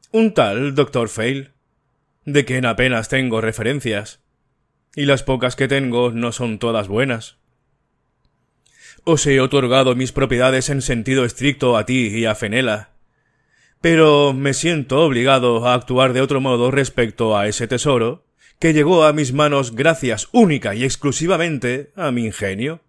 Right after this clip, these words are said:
A mi querido antepasado, creo, no le complacería que lo dejase dócilmente en herencia. Así que yo, a mi vez,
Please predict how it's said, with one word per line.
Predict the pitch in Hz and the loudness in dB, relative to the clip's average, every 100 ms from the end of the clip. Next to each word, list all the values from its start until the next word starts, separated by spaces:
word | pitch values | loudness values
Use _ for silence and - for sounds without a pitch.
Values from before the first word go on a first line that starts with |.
| _ _ _ _ _ _ _ _ _ _ _ _ - | _ _ _ _ _ _ _ _ _ _ _ _ -4
A | 170 | 0
mi | 180 | 0
querido | 143 170 185 113 | 2 2 2 2
antepasado, | 127 123 165 156 113 95 104 180 _ _ _ _ _ | 0 -2 -2 -2 -2 -4 -6 -10 _ _ _ _ _
creo, | - 120 110 165 _ _ _ _ _ | -4 0 0 -2 _ _ _ _ _
no | 165 160 147 | -6 0 2
le | 135 | 2
complacería | 135 135 139 139 143 139 113 110 | 0 -2 -2 0 2 2 2 0
que | 123 | -2
lo | 120 | -2
dejase | 113 113 107 123 | -2 -2 -2 -2
dócilmente | 120 123 117 113 113 107 107 | -4 -4 -4 -4 -4 -4 -4
en | |
herencia. | 107 131 160 110 101 - _ _ _ _ _ _ _ _ _ | -4 -4 -4 -4 -6 -8 _ _ _ _ _ _ _ _ _
Así | 180 156 160 | -2 0 0
que | 143 | 0
yo, | 131 147 185 _ _ _ _ _ _ - | 0 0 -4 _ _ _ _ _ _ -2
a | 196 | 2
mi | 175 | 2
vez, | 143 139 165 - | 4 2 0 -8